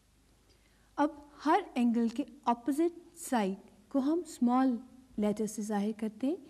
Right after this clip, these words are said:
मसलन ए के opposite side बीसी की length ए होगी, इसी तरह angle B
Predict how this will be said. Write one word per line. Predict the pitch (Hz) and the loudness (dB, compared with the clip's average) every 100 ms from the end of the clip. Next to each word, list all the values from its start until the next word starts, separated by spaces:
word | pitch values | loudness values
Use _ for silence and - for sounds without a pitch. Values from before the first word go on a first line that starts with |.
| - - - | -20 -18 -6
मसलन | 226 220 233 226 233 - | -4 -2 -4 -6 -8 -6
ए | 262 277 311 - - | 0 2 0 -4 -10
के | 254 - | -8 -4
opposite | 202 214 220 220 | -4 -4 -6 -6
side | - 233 214 208 - - _ _ _ - | -6 -2 -2 -2 -8 -20 _ _ _ 2
बीसी | 247 269 - 226 190 - | 4 4 0 -6 -6 -8
की | - 226 | -4 0
length | 220 254 269 - - - _ _ _ - | 2 0 0 -6 -20 -20 _ _ _ 0
ए | 262 | 2
होगी, | 285 277 254 311 - - - - _ | 4 2 2 -2 -4 -18 -20 -20 _
इसी | 285 269 302 | 0 4 4
तरह | 302 294 294 | 4 2 0
angle | 254 247 247 247 240 | 0 2 2 0 4
B | 254 | 4